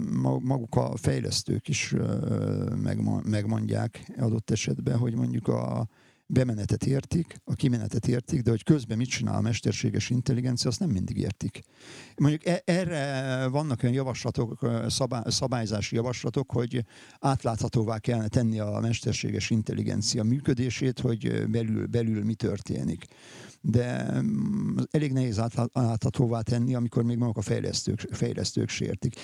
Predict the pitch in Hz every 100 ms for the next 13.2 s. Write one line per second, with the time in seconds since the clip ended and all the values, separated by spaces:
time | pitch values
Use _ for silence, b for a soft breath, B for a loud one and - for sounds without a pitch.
0 | B B - 165 185 - 170 160 - -
1 | 165 175 175 165 151 143 180 202 - -
2 | 147 135 151 123 - 113 107 117 110 135
3 | 117 113 120 - 139 - 117 123 - 123
4 | 117 127 123 - 165 - 143 127 123 113
5 | 123 123 123 156 127 110 - B B B
6 | - 123 117 - 117 117 131 127 120 131
7 | 160 123 117 117 113 - 131 123 113 113
8 | - 113 113 101 127 117 120 123 123 113
9 | 110 - 113 113 123 151 - B B B
10 | B 147 139 143 - 143 131 127 127 127
11 | 131 - 73 73 73 71 71 62 67 120
12 | 123 123 117 127 113 107 107 110 101 113
13 | 113